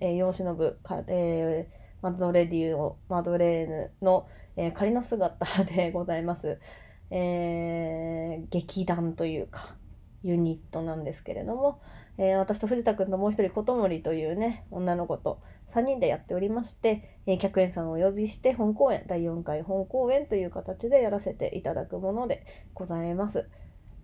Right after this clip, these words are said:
えー、オンラインでのね、配信等々もございますので、よろしければなんか、あの、カルガモ団地とかで検索していただけると、えー、公演情報にアクセスできるかなと思います。ちょうどね、今日収録してるこの十月一日に、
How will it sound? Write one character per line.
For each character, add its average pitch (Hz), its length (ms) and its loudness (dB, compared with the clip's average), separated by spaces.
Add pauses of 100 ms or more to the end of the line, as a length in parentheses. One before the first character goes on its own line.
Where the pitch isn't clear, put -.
え - 1040 -4
ー、 - 40 -12
オ 254 120 4
ン 311 40 2
ラ 330 80 4
イ 277 40 4
ン 214 40 2
で 160 80 -2
の 131 120 -6
ね、 165 220 -4
配 196 160 2
信 196 240 -2
等 190 180 -2
々 156 140 -2
も 160 100 -6
ご 170 100 -2
ざ 175 160 -4
い 175 60 -4
ま 175 100 -2
す 175 140 -6
の 170 160 -4
で、 170 140 2
よ 165 100 0
ろ 185 100 2
し 196 100 -8
け 180 120 0
れ 160 140 0
ば 160 160 -4
な 165 100 -4
ん 165 80 -8
か、 - 280 -6
あ 190 100 -2
の、 170 240 -4
カ - 140 2
ル 185 100 4
ガ 190 80 6
モ 190 100 4
団 185 180 -2
地 147 160 -2
と 165 80 -2
か 147 80 0
で - 80 -4
検 185 240 -4
索 175 160 -6
し - 100 -12
て 175 120 -2
い 170 60 -6
た 185 80 0
だ 196 120 2
け 523 140 0
る 571 120 4
と、 - 180 2 (400)
え 180 160 6
ー、 175 60 -2
公 185 200 4
演 180 140 2
情 180 160 4
報 175 160 -2
に 160 120 -4
ア 170 80 -2
ク - 80 -10
セ 165 120 -6
ス 160 100 -12
で 160 120 0
き 170 100 -4
る 170 100 -2
か 180 140 -4
な 190 100 0
と 180 80 -4
思 175 100 -2
い 175 60 -2
ま 190 140 0
す。 190 200 -4 (120)
ち 339 60 0
ょ 339 40 2
う 330 40 2
ど 339 180 2
ね、 330 260 2
今 247 240 6
日 202 60 -10
収 277 240 2
録 269 240 4
し - 60 -10
て 254 100 2
る 240 80 4
こ 240 100 0
の 220 140 0
十 226 320 4
月 220 280 0
一 214 220 6
日 190 400 2
に、 240 300 0